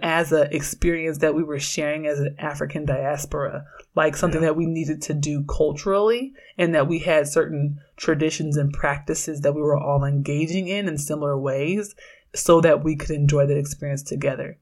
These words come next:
Speaker 1: And I thought that was
Speaker 2: Yeah.
Speaker 1: dope.
Speaker 2: And it, it, I think it was very amazing to see people come together like that, because, you know, a lot of times when, when black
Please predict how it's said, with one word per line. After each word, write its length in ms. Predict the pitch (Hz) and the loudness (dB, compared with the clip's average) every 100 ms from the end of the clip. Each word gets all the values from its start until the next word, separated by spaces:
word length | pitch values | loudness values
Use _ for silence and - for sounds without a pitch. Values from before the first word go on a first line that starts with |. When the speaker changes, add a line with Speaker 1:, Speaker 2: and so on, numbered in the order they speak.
| - | 2
Speaker 1:
And 100 | 165 | 2
I 40 | |
thought 160 | 151 143 | 2 -2
that 140 | 147 | -2
was 100 | 135 | -2
Speaker 2:
Yeah. 60 | 139 | 0
Speaker 1:
dope. 240 | 139 - _ _ | 0 -2 _ _
Speaker 2:
And 120 | 143 156 | 0 2
it, 40 | 143 | 2
it, 120 | 131 - | 0 -6
I 120 | - | -8
think 200 | - 170 | -4 -4
it 60 | 123 | -2
was 180 | 113 107 | -2 -2
very 260 | 110 117 98 | 0 0 -2
amazing 440 | 95 95 101 92 | -4 -6 -6 -6
to 100 | 87 | -6
see 480 | - 98 92 90 - _ _ - | -6 -4 -6 -10 -14 _ _ -10
people 240 | - 107 92 | -4 -2 -2
come 200 | - 95 | -2 -4
together 320 | 85 85 107 | -2 -2 0
like 220 | 113 117 - | 0 -2 -2
that, 260 | 139 143 - - - | -2 -2 -8 -20 -6
because, 500 | 143 143 131 127 - - | 0 6 6 6 0 0
you 120 | 131 | 0
know, 100 | 120 | 2
a 60 | |
lot 140 | 117 156 | 6 6
of 60 | 151 | 6
times 320 | 117 98 101 | 2 2 0
when, 300 | 98 92 - | 0 0 -4
when 240 | - 90 87 | -8 -8 -6
black 360 | 92 87 78 | -2 -2 -2